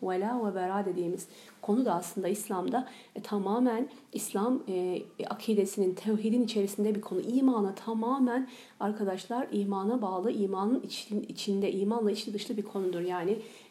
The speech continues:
e, bir müminin birine sevgi beslerken, e, ki,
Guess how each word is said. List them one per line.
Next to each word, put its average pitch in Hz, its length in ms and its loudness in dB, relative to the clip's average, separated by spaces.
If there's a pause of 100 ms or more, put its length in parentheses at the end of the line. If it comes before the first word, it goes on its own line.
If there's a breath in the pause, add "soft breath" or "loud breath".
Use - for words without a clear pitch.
e, 185 200 4
bir 240 160 2
müminin 208 500 4 (380 loud breath)
birine 214 380 2
sevgi 202 420 2
beslerken, 202 720 -2 (800 soft breath)
e, 170 360 0
ki, 240 320 2